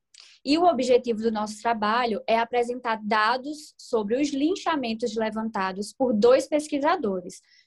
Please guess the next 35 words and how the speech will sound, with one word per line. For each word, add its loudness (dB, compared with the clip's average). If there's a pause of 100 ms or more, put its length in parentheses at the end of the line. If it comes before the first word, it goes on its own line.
José 2
de 0
Souza 0
Martins -4
e 4
Ariade 2
de -6
Natal. -10 (300)
Além 4
de 4
explanar 0
também, -2
na -2
visão -2
deles, 2 (100)
as 0
motivações -2 (100)
do -4
crime, 0 (240)
recorte 2
de -4
classe, -2 (440)
de -2
classe 2
e -2
raça, -4 (400)
também 2
abordar 2
um -4
pouco 0
da -2
questão -6
do 2
âmbito -4
judicial 0